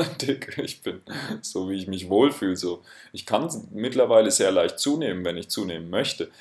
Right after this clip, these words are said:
Zum Beispiel habe ich in Thailand, wo ich viel Kokosfleisch dann gegessen habe und viel Fett, wenn ich das über längere Zeitraum mache, da habe ich das über zwei, drei Monate gemacht, da gehen dann schnell wieder Hamsterbacken drauf bei mir und ich nehme dann einfach einen gewissen Fettanteil zu.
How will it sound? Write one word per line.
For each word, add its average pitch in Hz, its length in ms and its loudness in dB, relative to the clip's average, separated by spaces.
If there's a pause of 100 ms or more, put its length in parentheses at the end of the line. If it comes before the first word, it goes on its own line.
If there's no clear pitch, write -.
(180)
Zum - 140 -12
Beispiel 90 300 0
habe 90 100 2
ich 95 80 -6
in 92 100 -4
Thailand, 110 560 2
wo 98 120 2
ich 92 120 -6
viel 98 180 -4
Kokosfleisch 123 720 4
dann 139 140 0
gegessen 107 360 -2
habe 101 160 -2
und 98 120 -4
viel 95 200 -6
Fett, - 360 -2 (640)
wenn 104 120 0
ich 101 100 -6
das 101 180 0
über 104 220 2
längere 98 380 2
Zeitraum 104 460 4
mache, 135 220 2
da 98 120 8
habe 92 100 2
ich 90 80 -8
das 95 100 -10
über 90 160 -2
zwei, 95 180 2
drei 92 160 2
Monate 98 380 0
gemacht, 139 360 0 (340)
da 73 300 -6
gehen 104 220 -4
dann 101 160 0
schnell 104 300 0
wieder 98 200 4
Hamsterbacken 117 680 2
drauf 123 340 4
bei 127 140 6
mir 135 260 2
und 120 160 -4
ich 113 120 -4
nehme 107 200 -2
dann 107 160 2
einfach 104 280 0
einen 104 80 -8
gewissen 104 340 -4
Fettanteil 110 600 4
zu. 127 320 -2